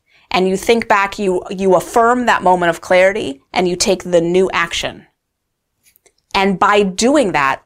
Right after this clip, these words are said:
over and over and over again, your new self creates the reality that that moment mattered. And you do things differently now.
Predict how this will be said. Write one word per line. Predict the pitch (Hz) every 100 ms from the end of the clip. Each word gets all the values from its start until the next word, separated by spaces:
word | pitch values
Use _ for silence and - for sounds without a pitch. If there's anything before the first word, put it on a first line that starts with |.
| _
over | 208 233 254 226 214
and | 185 196
over | 208 202 190
and | 170 -
over | 208 220 208
again, | 170 165 156 165
your | 175 180
new | 180 196 202
self | - 202 175 147 - - - _ _ _ _ _
creates | - - 196 190 185 -
the | -
reality | 170 170 165 175 202 233
that | 190 -
that | 170 185
moment | 170 175 165
mattered. | 156 151 156 131 131 - _ _ _ _ _ _ _ _ _ _
And | - 170
you | 180 196
do | 180 170
things | 170 151 151
differently | - 160 - 139
now. | 135 123 -